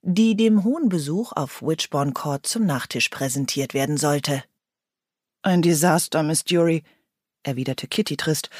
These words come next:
obgleich sie beide wussten, dass niemand den kleinen Makel je bemerken würde, wo die Mousse nicht rückstandslos aus der Form gekommen war.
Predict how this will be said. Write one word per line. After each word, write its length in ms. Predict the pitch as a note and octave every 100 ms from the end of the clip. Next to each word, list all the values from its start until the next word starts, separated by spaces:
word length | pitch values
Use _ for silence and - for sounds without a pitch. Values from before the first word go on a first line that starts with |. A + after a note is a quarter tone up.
| - - - -
obgleich 400 | G3+ A#3+ C4 -
sie 120 | G#3
beide 380 | G#3 C4 G#3+ C#3+
wussten, 400 | G#3 - - -
dass 220 | - -
niemand 440 | D3+ F#3 F3 C3 -
den 160 | A2+
kleinen 460 | - D#3 D3 D3+ B2+
Makel 380 | A#2+ C#3+ E3 B2
je 260 | A#2 C#3+
bemerken 580 | C#3+ B2 B2+ C#3 D3+ C#3+
würde, 280 | C3+ C3 C3 - -
wo 100 | -
die 120 | A2 A2+
Mousse 360 | D3 E3 -
nicht 200 | A#2 -
rückstandslos 720 | C3+ E3+ - B2 G#2+ C3 A#2+
aus 120 | - -
der 120 | A2+
Form 320 | - D#3+ E3+
gekommen 460 | B2+ - A#2+ A#2+ A#2
war. 220 | A2